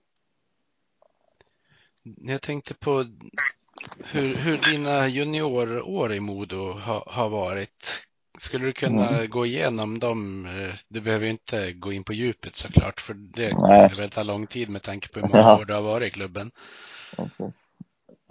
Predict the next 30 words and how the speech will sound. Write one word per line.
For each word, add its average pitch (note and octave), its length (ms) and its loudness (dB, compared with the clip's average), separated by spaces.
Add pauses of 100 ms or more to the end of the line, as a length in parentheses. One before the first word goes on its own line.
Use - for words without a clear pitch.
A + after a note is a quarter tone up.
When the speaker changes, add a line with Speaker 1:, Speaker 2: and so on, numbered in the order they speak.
(120)
Speaker 2:
Eh, B2+ 240 10
nej, C#3+ 260 8
men D3 220 -4
f-, - 180 -12 (160)
f-, - 320 -16
kom C3+ 220 4
in C3 240 4
där B2+ 200 12
i, B2+ 340 6
i A#2+ 40 4
hockeygymnasiet, A#2 1000 2
eh, A2+ 100 -2
första A#2 380 4
året A2+ 540 6
och, A2 280 4 (1200)
eh, - 180 -10
ja, A2 260 10 (140)
det A2 140 2
kom A#2+ 220 8
in A#2 320 4
i A2 360 4 (800)
skitmånga A2+ 680 8
duktiga G#2 480 2
spelare, G#2+ 560 6
liksom. G2+ 600 -6
Ja, G#2 180 2
men G2+ 320 -2
Carl G2+ 320 8
Grundström G2+ 880 4
och, G2 540 4